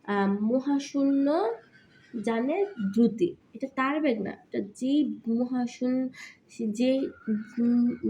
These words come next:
ইয়ার বাহনটা চলে এসে গিয়েছে, সেটার নাম হচ্ছে, সেটার বেগ হচ্ছে one point eight into ten to the power eight M S inverse one। তা আমরা দিতে পারি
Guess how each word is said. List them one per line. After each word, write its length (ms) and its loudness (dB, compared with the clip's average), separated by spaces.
ইয়ার 200 2
বাহনটা 420 2
চলে 320 0
এসে 400 -2
গিয়েছে, 400 0
সেটার 300 -2
নাম 160 2
হচ্ছে, 300 -2
সেটার 320 2
বেগ 380 2
হচ্ছে 320 0
one 220 0
point 360 -2
eight 260 2
into 320 0
ten 260 2
to 140 -8
the 200 -8
power 220 -2
eight 260 0
M 200 0
S 160 -2
inverse 480 0
one। 340 2
তা 120 -4
আমরা 180 4
দিতে 220 2
পারি 260 2